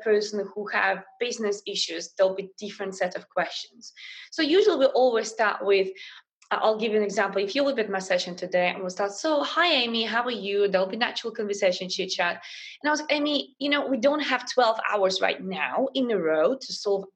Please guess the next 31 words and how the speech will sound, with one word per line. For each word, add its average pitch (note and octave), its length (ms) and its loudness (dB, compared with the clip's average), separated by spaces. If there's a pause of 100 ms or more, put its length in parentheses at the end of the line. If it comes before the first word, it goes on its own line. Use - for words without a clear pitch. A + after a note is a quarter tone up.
(160)
your D4+ 200 0
entire A#3 440 0
life. F3+ 340 0 (540)
But - 160 2
if E4 120 -4
we A#4 160 4
could A4 120 4
solve C4+ 400 4
just G3+ 240 -2
one C#4 560 -4 (100)
thing C4 240 0
today, G3+ 540 0
and G3+ 120 -2
you A#3 80 -4
will C4 240 0
come D#4+ 160 0
out D4+ 140 0
of C4+ 140 -6
my A3+ 360 0
office, G3+ 460 0 (340)
or A#3 340 4 (100)
if A#3 120 -10
you B3 120 -6
would C4 160 0
leave C#4 240 -2
this A3+ 240 -4
Zoom A3 280 -6
meeting G#3 360 -4
room, F3 420 -6
if - 160 -16
we F#3+ 140 -8